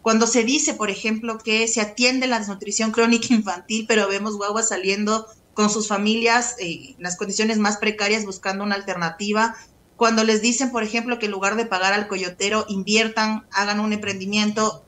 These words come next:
las familias abren un emprendimiento, llegan los vacunadores allí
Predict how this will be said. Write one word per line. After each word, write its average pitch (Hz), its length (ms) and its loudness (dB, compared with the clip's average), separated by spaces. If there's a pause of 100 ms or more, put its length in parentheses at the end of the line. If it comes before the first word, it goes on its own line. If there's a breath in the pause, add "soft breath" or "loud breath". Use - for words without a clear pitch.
las 185 240 0
familias 208 480 0
abren 220 340 4
un 214 100 0
emprendimiento, 202 640 -2
llegan 208 340 2
los 196 100 0
vacunadores 185 640 -2
allí 190 360 -4